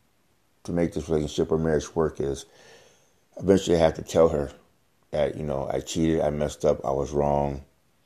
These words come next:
And she's going to say, you know, "I don't ever want to see you again, this is over," blase, blase, you know, 'cause the emotion of being cheated on or whatever, which makes sense. But what people gotta realize, after that,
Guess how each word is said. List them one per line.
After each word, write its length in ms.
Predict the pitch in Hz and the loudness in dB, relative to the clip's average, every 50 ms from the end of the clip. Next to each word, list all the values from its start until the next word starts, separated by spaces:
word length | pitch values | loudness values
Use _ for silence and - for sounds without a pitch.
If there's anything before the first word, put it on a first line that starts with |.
| _ _ _ _ _ _ - | _ _ _ _ _ _ -12
And 160 | - 78 78 | -10 -8 -8
she's 240 | - - 85 76 73 | -6 -4 -4 -4 -6
going 340 | - - 82 80 78 73 | -6 -8 -8 -6 -6 -8
to 200 | - - 80 78 | -10 -10 -10 -10
say, 720 | 73 - - - 78 76 76 76 73 73 73 73 73 71 - - | -10 -8 -2 2 4 4 4 4 4 2 0 0 -2 -4 -8 -10
you 80 | 78 78 | -6 -4
know, 240 | 78 76 76 73 | -2 -2 0 0
"I 120 | 73 73 71 | 0 0 -2
don't 140 | 69 76 76 | -2 -2 -2
ever 80 | 76 | -2
want 160 | 71 73 73 | -2 -2 -4
to 60 | 71 - | -4 -4
see 80 | - | -4
you 180 | 82 80 80 80 | -2 -2 0 0
again, 280 | 76 80 80 80 78 | 0 -2 -2 -2 -4
this 120 | 69 - 62 | -6 -8 -10
is 120 | 67 69 - | -8 -2 0
over," 640 | - 82 82 78 80 80 78 78 78 78 76 - - - - - - - - _ - | 4 4 4 4 4 4 6 6 6 4 4 0 -6 -20 -20 -20 -20 -20 -16 _ 2
blase, 300 | 85 82 78 76 80 78 | 4 4 4 4 4 2
blase, 320 | 71 80 78 78 78 71 | 4 6 6 6 6 4
you 180 | 78 76 73 76 | 4 2 2 2
know, 160 | 73 73 73 | 2 0 -2
'cause 160 | - 78 67 | -2 -2 -4
the 140 | 65 71 71 | -2 -2 -2
emotion 480 | 73 73 76 78 76 - - - 71 73 | 0 2 4 2 2 2 0 -8 -8 -8
of 100 | 69 69 | -6 -6
being 160 | 71 71 71 | -6 -6 -6
cheated 300 | - - 113 104 85 69 | -2 2 2 2 2 2
on 120 | 69 69 | -2 -4
or 60 | 69 | -2
whatever, 380 | 69 69 69 67 67 69 65 - - - - - - - _ - | -2 0 0 0 0 -2 -4 -6 -12 -20 -20 -20 -20 -16 _ -4
which 140 | 90 87 | -4 -2
makes 220 | 92 92 82 76 - | 0 0 0 0 -2
sense. 320 | - 69 65 - - - - - - - _ _ _ _ - | -4 -6 -8 -8 -10 -16 -20 -20 -20 -20 _ _ _ _ 0
But 440 | - 76 73 71 - - - - _ _ _ _ _ | 2 4 4 4 2 -2 -14 -20 _ _ _ _ _
what 140 | - 82 - | -8 -8 -6
people 220 | - 92 98 101 | -6 -2 0 4
gotta 240 | 92 87 80 76 76 | 4 4 4 4 2
realize, 640 | 76 80 80 78 78 76 76 76 73 - - - _ _ _ _ _ _ - | 2 2 4 4 4 4 2 2 0 -4 -12 -20 _ _ _ _ _ _ -4
after 280 | - 78 78 - 76 76 | -2 -2 0 0 -2 0
that, 480 | 73 90 92 82 64 - - - - | 4 6 6 6 4 2 -4 -12 -14